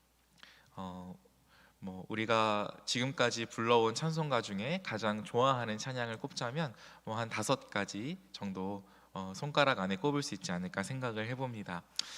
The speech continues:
저도 여러 찬송가를 좋아하는데요. 어, 특별히 방금 우리가 함께 부른 삼백칠십 장, 예, 주 안에 있는 나에게도 참 좋아합니다. 특별히 이 절 가사 부를 때마다 감동이 됩니다.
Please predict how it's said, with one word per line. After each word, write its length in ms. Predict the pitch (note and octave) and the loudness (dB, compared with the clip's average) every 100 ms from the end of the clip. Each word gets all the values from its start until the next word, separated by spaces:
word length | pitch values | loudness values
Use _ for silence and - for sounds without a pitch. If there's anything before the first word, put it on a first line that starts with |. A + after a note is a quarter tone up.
| - - - - | -12 -10 -12 -10
저도 340 | - B2+ C#3+ C3+ | 0 6 8 8
여러 220 | A2+ C#3+ | 8 6
찬송가를 680 | D#3+ E3 E3 D#3+ C#3 C3 B2 | 4 2 0 4 4 4 -2
좋아하는데요. 880 | - G#2+ A2 C3+ C#3+ G#2+ A2 C#3 A2+ - _ _ G2 | 0 2 2 0 -4 -4 -4 -4 -6 -16 _ _ -8
어, 120 | G2 | -6
특별히 340 | C#3 - C#3 | -2 2 2
방금 440 | C3 - B2+ C#3+ B2+ | 2 0 4 4 4
우리가 260 | G#2+ A2 | -2 0
함께 260 | A#2+ C3+ C#3 | 0 0 -4
부른 440 | A#2 G#2+ A#2 G3 - | -4 -6 -4 -4 -6
삼백칠십 800 | - F#3 E3 - E3+ - - - | -2 0 0 -2 -2 -2 -4 -6
장, 220 | D#3+ - - - - - - | -6 -8 -14 -18 -18 -18 -18
예, 100 | F#2+ | -18
주 240 | F#2+ - C3+ | -8 4 6
안에 240 | C#3+ C3+ | 6 4
있는 240 | A2 G#2+ | 0 -4
나에게도 580 | G#2 F2+ F#2 F#2 F#2 B2 | -4 -4 -4 -6 -6 -6
참 320 | F#2+ C#3 B2+ | -4 -6 -8
좋아합니다. 720 | A2 F#2+ F#2 F#2+ C3+ B2 F#2+ - - - - - - - | -6 -4 -4 -4 -6 -6 -8 -12 -14 -16 -14 -12 -14 -12
특별히 540 | - E3+ D#3+ F3+ G#2 - | 4 8 10 8 6 2
이 200 | B2+ D3 | 2 8
절 240 | F#3 E3+ | 8 8
가사 360 | B2 A#2 A#2 A2+ | 4 2 2 2
부를 260 | A2+ A#2 | 2 -2
때마다 680 | A#2+ A#2 G#2+ F#2+ F#2 G2 F#2+ | 0 0 2 0 0 0 -2
감동이 460 | F#2+ G#2 A2 A2 G#2 | -4 -4 -2 -2 -4
됩니다. 580 | G2 G2+ G2+ F#2 F2+ | -4 -2 -2 -2 -4